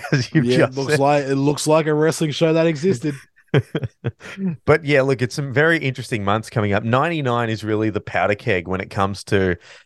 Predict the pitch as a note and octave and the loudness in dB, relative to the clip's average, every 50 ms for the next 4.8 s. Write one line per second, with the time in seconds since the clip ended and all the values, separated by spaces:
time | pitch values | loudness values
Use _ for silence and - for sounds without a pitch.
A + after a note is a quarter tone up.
0 | _ _ _ _ _ _ F#2 F#2 F#2 F#2 G2 G2 A2 G#2 G2 F#2+ G2 G2 G2 G2 | _ _ _ _ _ _ 0 0 0 0 -2 -4 -4 -4 0 0 0 2 2 2
1 | F#2+ F#2+ F#2 F#2 F2+ F2+ C2 D2+ F2+ F2+ F2+ F#2 F2+ E2 D2 - _ F#2+ F2+ - | 2 2 2 0 0 0 -2 -4 -4 -2 0 0 -2 -2 -6 -6 _ -8 -8 -6
2 | - G#2 G2 G2 G2 F#2 - - - - - - _ B2 C#3 C3+ C3 D3 C3+ - | -2 0 2 2 2 0 -2 -6 -12 -16 -20 -4 _ 2 2 2 2 -2 -4 -2
3 | - A#2+ G#2 G2 - - G#2+ G#2 G#2 G2+ G2 F#2 F#2+ - _ _ _ _ _ B2 | -2 -2 -2 -2 -2 -2 0 0 0 0 -2 -6 -8 -12 _ _ _ _ _ -2
4 | A#2 A2 G#2 G2 - G2+ F#2+ G2 G#2+ G#2+ - A2+ G2 G2 F#2 | 0 0 0 0 2 2 4 4 4 2 2 0 2 2 0